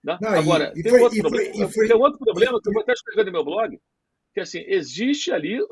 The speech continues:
Speaker 1: também um, uma outra questão que a diretoria tem que estar atenta, tá? Uma parte do elenco, muito distante do técnico,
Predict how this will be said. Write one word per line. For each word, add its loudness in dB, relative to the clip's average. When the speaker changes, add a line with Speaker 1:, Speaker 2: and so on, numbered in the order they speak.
Speaker 1:
também -4
um, -4
uma -4
outra -2
questão 0
que -4
a -2
diretoria 2
tem -8
que -20
estar 4
atenta, 2
tá? 2
Uma 0
parte 4
do 4
elenco, 2
muito 4
distante 0
do -8
técnico, -2